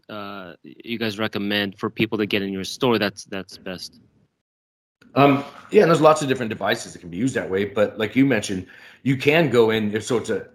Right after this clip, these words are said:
Speaker 2: let's just say it's a typical house where a lot of the stuff is coming into your house from the garage. So you have gas inlets, water inlets. I know often those are outside as well, but either way,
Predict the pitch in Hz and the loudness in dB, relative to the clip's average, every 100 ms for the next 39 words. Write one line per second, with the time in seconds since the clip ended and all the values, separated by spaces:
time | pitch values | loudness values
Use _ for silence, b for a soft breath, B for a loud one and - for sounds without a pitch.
0 | - 117 104 - 101 104 110 107 90 - | -8 -8 -6 -10 -10 -10 -8 -10 -10 -8
1 | 131 131 131 120 113 110 120 107 95 98 | -8 -4 -2 0 2 0 -2 -4 -4 -2
2 | 120 101 95 - - 120 123 92 98 127 | -2 -2 -4 -6 -4 -4 -4 -10 -6 -4
3 | 113 113 104 90 107 107 - 107 95 87 | -2 -2 -2 -2 -2 -4 -4 -4 -4 -4
4 | 95 98 123 87 98 - b - 110 98 | -2 0 0 -2 -4 -8 b -6 -2 -2
5 | 90 - 78 95 98 95 92 90 85 92 | -2 -2 -2 -2 -4 -6 -6 -6 -4 -2
6 | 95 92 92 92 90 - B B B - | -2 -2 -2 -4 -4 -10 B B B -6
7 | 90 117 123 123 107 - 104 104 98 95 | 0 4 4 6 4 2 0 0 0 -2
8 | - 98 90 107 113 82 B B B B | -4 -6 -6 -2 -2 -2 B B B B
9 | _ 107 120 131 120 123 131 110 98 98 | _ -2 2 4 4 6 6 4 0 -8